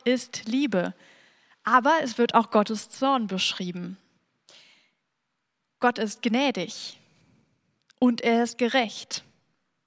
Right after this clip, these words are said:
Gott ist barmherzig, aber er straft auch. Gott wird als Herrscher beschrieben mit seiner Stärke, aber auch als Diener, der sich klein macht.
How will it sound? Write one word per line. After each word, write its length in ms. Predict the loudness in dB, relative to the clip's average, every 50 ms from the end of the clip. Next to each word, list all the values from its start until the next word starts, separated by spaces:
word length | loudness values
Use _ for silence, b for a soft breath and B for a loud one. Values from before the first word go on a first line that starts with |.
| _ _ _ _ b b b b b b
Gott 200 | 0 0 0 0
ist 160 | -4 0 2
barmherzig, 1080 | 2 4 4 2 0 0 0 -2 -2 -4 -10 -8 -6 -6 -6 -6 -8 -12 -16 -20 -8 _
aber 200 | -2 0 0 2
er 140 | 2 0 0
straft 640 | -2 -2 -4 -4 -4 -4 -4 -4 -6 -8 -10 -8 -6
auch. 380 | -6 -6 -6 -8 -12 -16 -20 _ _ _ B B B B B B B B B B B B
Gott 280 | 2 2 2 2 0 0
wird 240 | 4 4 4 4 2
als 240 | 0 -2 -2 -4 -8
Herrscher 680 | -6 -2 2 2 4 4 2 2 2 4 4 4 4 2
beschrieben 840 | 2 2 2 2 2 2 0 0 0 0 -2 -4 -6 -8 -10 -12 _ -12
mit 180 | -12 -12 -8
seiner 260 | -6 -4 -4 -4 -4
Stärke, 840 | -4 -6 -4 -2 -2 -2 -2 -2 -4 -6 -6 -4 -4 -2 -4 -4 -8 -10 _ _
aber 260 | 2 4 4 6 4 4
auch 140 | 4 2
als 260 | 0 -2 -2 -4 -8 -6 _
Diener, 420 | -2 0 0 2 2 2 2 2
der 160 | 2 2 2
sich 160 | 2 0 -2 -2
klein 340 | 2 4 6 6 6 4
macht. 460 | 2 -2 -4 -6 -10 -14 -14 -16 -16